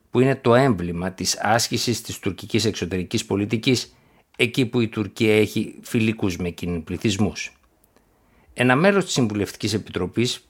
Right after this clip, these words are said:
που έχει παραστεί σε πολλές παρόμοιες συναντήσεις με τον Τούρκο Υπουργό των Εξωτερικών,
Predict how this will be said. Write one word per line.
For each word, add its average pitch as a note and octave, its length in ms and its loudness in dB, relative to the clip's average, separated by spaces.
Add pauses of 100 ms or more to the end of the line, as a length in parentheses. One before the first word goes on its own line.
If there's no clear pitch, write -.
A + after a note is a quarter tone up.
που G#2 100 0
έχει - 160 -2
παραστεί G2 360 0
σε G#2+ 120 0
πολλές A2 420 2
παρόμοιες F2 680 -6 (100)
συναντήσεις F#2+ 760 -4
με F2 140 -10
τον F2 180 -6
Τούρκο G#2 280 0
Υπουργό F2+ 360 -4
των F2+ 160 -4
Εξωτερικών, A2 640 0